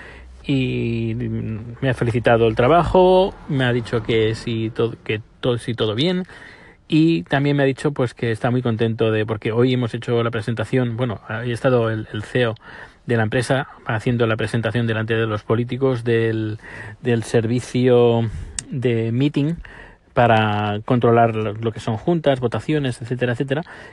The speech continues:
Y el, el alcalde, pues, ha dicho que, que está muy contento, muy or-, contento de haberlo contratado, que estuvo mirando un montón de compañías que ofrecían lo mismo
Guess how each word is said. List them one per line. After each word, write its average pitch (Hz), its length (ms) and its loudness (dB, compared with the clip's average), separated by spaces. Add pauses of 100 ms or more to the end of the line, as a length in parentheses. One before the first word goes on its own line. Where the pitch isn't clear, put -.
(100)
Y 123 1040 -2
el, 104 320 -6
el 113 340 -8
alcalde, 131 520 2
pues, 117 200 -2
ha 113 40 -2
dicho 110 260 -6
que, 110 460 -2
que 110 80 -10
está 120 180 -6
muy 120 100 0
contento, 139 800 2
muy 120 240 0
or-, 113 200 -2 (200)
contento 135 400 2
de 123 80 6
haberlo 120 340 4
contratado, 131 540 2 (360)
que - 80 -2
estuvo 135 280 4
mirando 127 800 4
un 117 140 0
montón 120 280 2
de 120 80 2
compañías 117 640 0
que 110 340 -2
ofrecían 113 400 -2
lo 120 80 0
mismo 135 340 0